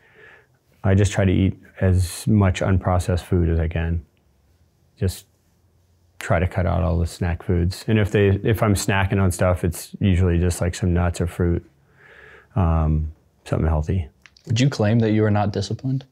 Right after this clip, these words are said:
Speaker 2: or is that just in, as it relates to diet?
Speaker 1: Um, no, as it relates to diet, I mean, I get, I get much more disciplined at sometimes, but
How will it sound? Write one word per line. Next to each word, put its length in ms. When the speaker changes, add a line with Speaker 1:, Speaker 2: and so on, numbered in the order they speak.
Speaker 2:
or 100
is 80
that 140
just 280
in, 260
as 140
it 40
relates 320
to 80
diet? 360
Speaker 1:
Um, 440
no, 260
as 180
it 40
relates 340
to 60
diet, 300
I 80
mean, 140
I 80
get, 340
I 100
get 300
much 400
more 180
disciplined 440
at 100
sometimes, 480
but 200